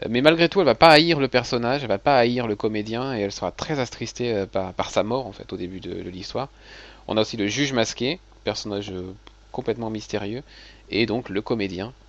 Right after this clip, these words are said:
euh, au milieu de toute cette troupe, euh, qui donc, euh, suite à la,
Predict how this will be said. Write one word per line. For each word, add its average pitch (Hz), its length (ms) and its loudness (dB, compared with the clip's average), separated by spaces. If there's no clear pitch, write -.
euh, 64 60 -10
au 67 120 -8
milieu 98 260 -6
de 92 120 -8
toute - 180 -16
cette - 200 -8
troupe, - 360 -10
euh, 78 440 -4
qui - 140 -16
donc, - 280 -14
euh, - 320 -10
suite - 360 -10
à 92 40 0
la, 85 120 2